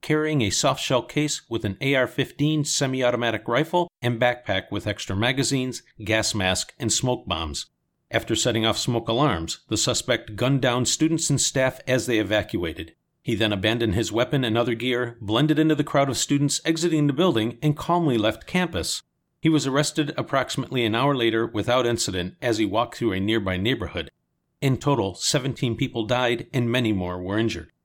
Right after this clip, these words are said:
In the aftermath, it has been revealed that the F B I was warned on February fifth that the suspect had a desire to kill people and there was potential for him to conduct a school shooting. All of this according to the F B I.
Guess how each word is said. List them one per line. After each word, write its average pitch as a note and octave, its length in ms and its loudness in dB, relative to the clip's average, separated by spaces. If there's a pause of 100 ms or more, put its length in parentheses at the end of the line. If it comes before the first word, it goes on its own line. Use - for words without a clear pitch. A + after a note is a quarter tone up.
(180)
In C#3+ 100 4
the D3 140 6
aftermath, B2 480 0
it B2 80 0
has G#2 100 -2
been A#2+ 180 0
revealed A#2+ 360 2
that B2+ 100 -2
the A#2+ 160 0
F B2+ 140 -4
B B2+ 120 0
I B2+ 120 4
was B2 180 2
warned B2 380 2
on A2+ 100 2
February A2+ 540 2
fifth F#3+ 480 -2
that C3+ 160 -2
the B2+ 40 0
suspect F#3+ 600 0
had D3 240 0
a D3 80 4
desire C3 400 2
to C3 120 -6
kill F#3+ 260 0
people F#3+ 460 0 (140)
and C3 100 4
there C3+ 160 2
was B2+ 200 2
potential D#3+ 480 0
for C#3 180 0
him C#3+ 320 2
to - 140 -4
conduct B2+ 420 0
a A2 60 2
school G#2+ 340 0
shooting. F#2+ 420 -2 (460)
All B2+ 180 4
of G#2+ 140 -2
this D3+ 300 2
according C3 380 -2
to F#3+ 140 0
the G#2+ 140 0
F G2+ 160 -4
B A2+ 160 -2
I. D#3 300 -2